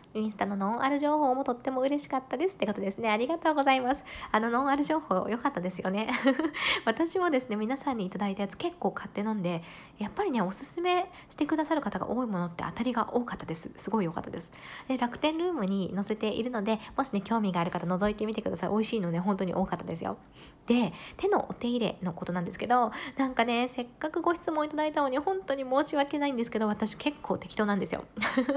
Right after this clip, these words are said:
<laughs> で、適当でもらっ-、あの、ハンドクリーム自体も、もうあの、こだわりがあってなんか使ってるとかじゃなくって、友達からもらったものとかでいろんなものを使っているんですね。で、ただただ、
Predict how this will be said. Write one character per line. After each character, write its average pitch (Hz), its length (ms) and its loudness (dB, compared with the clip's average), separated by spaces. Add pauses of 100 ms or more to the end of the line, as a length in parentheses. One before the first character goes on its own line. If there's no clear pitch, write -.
(220)
<laughs> - 680 0
で、 269 100 4
適 285 240 -2
当 359 180 2
で 370 160 4
も 254 140 4
ら 285 140 4
っ-、 - 20 -2 (320)
あ - 40 -4
の、 214 160 4
ハ 247 120 2
ン - 20 4
ド 381 80 6
ク 403 100 4
リ 403 80 6
ー - 20 2
ム 370 60 4
自 370 160 -2
体 233 160 4
も、 196 260 4 (260)
も 208 100 2
う - 20 6
あ 202 80 4
の、 196 100 0
こ 220 140 -6
だ 262 100 2
わ 269 80 4
り 277 100 0
が 269 80 4
あ 277 40 4
っ 277 40 -2
て 240 80 -8
な 214 100 -2
ん - 20 -8
か 208 100 -2
使 - 140 -8
っ 208 60 0
て - 120 -6
る 220 80 -2
と 220 100 -4
か 185 120 0
じ 185 100 -4
ゃ - 20 -4
な 196 120 -2
く 190 140 -6
っ - 40 -4
て、 262 360 0 (140)
友 220 200 -2
達 240 200 0
か 226 100 0
ら 226 60 -2
も 214 140 2
ら 226 100 2
っ 240 80 -4 (100)
た 254 100 2
も 262 140 0
の 262 220 4 (260)
と 233 100 2
か - 300 0
で 196 100 2
い - 140 0
ろ 214 100 0
ん 220 40 -2
な 226 80 2
も 254 140 6
の 247 120 10
を 240 80 6
使 - 240 0
っ 202 100 6
て - 300 0
い 208 120 2
る 196 100 2
ん - 20 0
で 185 80 -2
す - 60 -8
ね。 214 220 -2 (360)
で、 330 140 2
た 392 120 0
だ 427 100 4
た 302 140 6
だ、 226 200 6